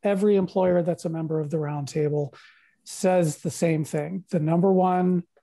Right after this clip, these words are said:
challenge to doing business in Vermont is access to a skilled workforce. And that has been the case for a long time. And we view investments in early childhood education as being the single most important thing that we can do as a state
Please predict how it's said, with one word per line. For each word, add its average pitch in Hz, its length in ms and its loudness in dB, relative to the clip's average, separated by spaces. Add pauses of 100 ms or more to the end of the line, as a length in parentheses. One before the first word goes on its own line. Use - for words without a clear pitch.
challenge 170 500 -2
to 175 80 -6
doing 156 240 0
business 151 400 -4
in 180 100 0
Vermont 156 380 -2
is 151 100 -4
access 147 420 -6
to 165 300 -4
a 170 80 -2
skilled 151 360 -4
workforce. - 600 -8 (640)
And 165 340 2
that 185 200 0
has 180 160 2
been 180 220 2
the 180 80 2
case 180 240 0
for - 180 -6
a 156 40 -2 (180)
long 190 240 4
time. 165 500 -2 (640)
And 165 280 0
we 202 200 4
view 208 560 4 (120)
investments 180 600 0
in 175 80 -4
early 165 220 0
childhood 165 400 -4
education 170 600 -2
as 175 200 -2
being 170 260 2
the 160 80 -2
single 202 380 2
most 180 280 0
important 175 520 -4
thing 165 200 2
that 185 120 -2
we 180 160 2
can 180 180 0
do 170 220 4
as 143 100 -2
a 147 60 -6
state 170 500 -2